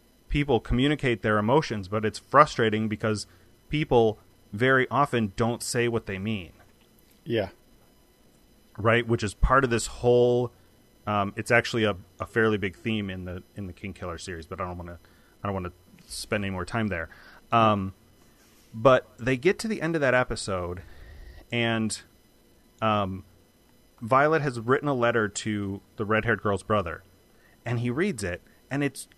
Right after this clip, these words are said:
Speaker 1: very similar to her other letters. Um, she says, uh, you know, "Dear brother,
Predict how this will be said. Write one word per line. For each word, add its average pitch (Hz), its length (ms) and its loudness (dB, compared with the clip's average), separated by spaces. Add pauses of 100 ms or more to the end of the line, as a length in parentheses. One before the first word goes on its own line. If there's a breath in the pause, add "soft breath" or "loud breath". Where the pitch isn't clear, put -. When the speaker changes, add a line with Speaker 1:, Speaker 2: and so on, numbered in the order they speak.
(280)
Speaker 1:
very 175 400 -4
similar 180 480 -4
to 123 180 -8
her 123 220 2
other 120 240 -2
letters. 123 560 -6 (400 soft breath)
Um, 98 400 -2 (260)
she - 280 -6
says, 110 680 2 (340)
uh, 92 300 -4 (340)
you 101 120 -10
know, 85 180 -12 (460)
"Dear 143 200 0
brother, 95 480 2